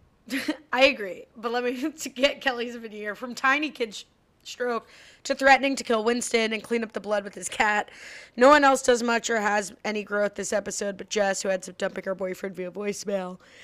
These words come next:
Yeah, Jo-, I mean, I would basically say Ryan broke up with Jess.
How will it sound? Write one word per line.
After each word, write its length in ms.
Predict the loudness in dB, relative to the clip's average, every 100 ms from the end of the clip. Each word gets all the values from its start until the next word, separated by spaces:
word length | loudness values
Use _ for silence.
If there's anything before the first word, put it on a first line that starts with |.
| -20 2
Yeah, 80 | 4 6
Jo-, 120 | 6 8
I 60 |
mean, 220 | 6 4 -2 -20 _ _ _ _ 6
I 140 | 10 12
would 120 | 12
basically 340 | 10 4 0 2
say 160 | 2
Ryan 400 | 2 2 2 0
broke 220 | -4 -4
up 160 | -6 -8
with 100 | -6
Jess. 640 | -2 -2 -2 -6 -10 -12